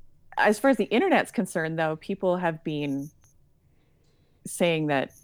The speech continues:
you have to wait a month. Is that true? Is that a thing?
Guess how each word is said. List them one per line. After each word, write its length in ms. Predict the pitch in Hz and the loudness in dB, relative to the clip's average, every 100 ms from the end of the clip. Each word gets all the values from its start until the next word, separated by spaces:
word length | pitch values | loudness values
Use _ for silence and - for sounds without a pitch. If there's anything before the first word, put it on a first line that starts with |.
| - - - _ _ _ | -20 -20 -20 _ _ _
you 160 | 147 165 | -6 -2
have 180 | 160 - | -2 -2
to 80 | 151 | -2
wait 120 | 135 | 0
a 40 | |
month. 420 | 127 185 480 - - - | 2 2 0 -10 -20 -14
Is 60 | - | -2
that 200 | 196 240 | 0 0
true? 280 | - 240 320 - - | -2 0 -2 -4 -6
Is 100 | 220 | -2
that 140 | 220 | 0
a 40 | |
thing? 280 | 247 277 294 | 0 0 0